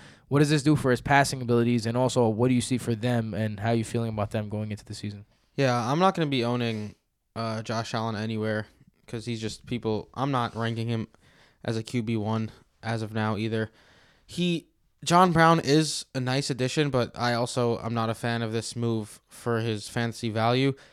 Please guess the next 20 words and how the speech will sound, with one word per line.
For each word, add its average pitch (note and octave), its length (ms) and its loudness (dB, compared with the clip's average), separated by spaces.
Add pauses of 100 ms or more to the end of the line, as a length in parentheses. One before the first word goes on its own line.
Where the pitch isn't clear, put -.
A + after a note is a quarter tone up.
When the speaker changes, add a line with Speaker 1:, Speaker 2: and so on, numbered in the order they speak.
(140)
Speaker 2:
Yes, C3 340 4 (140)
they, A#2+ 240 -4
they, A#2+ 460 -4 (200)
uh, A#2+ 240 2
Josh A#2 320 -2
Allen A#2 300 0
did A#2 280 0
lead A2+ 260 0
the A#2 80 -2
league A2 220 -2
in G#2+ 80 -2
average G#2+ 400 -2
depth - 220 -6
of G#2 100 -16
target A2 320 0
last A#2 240 2
season A#2 280 -4
as G#2+ 100 -6
a - 40 -14
quarterback, A#2+ 540 4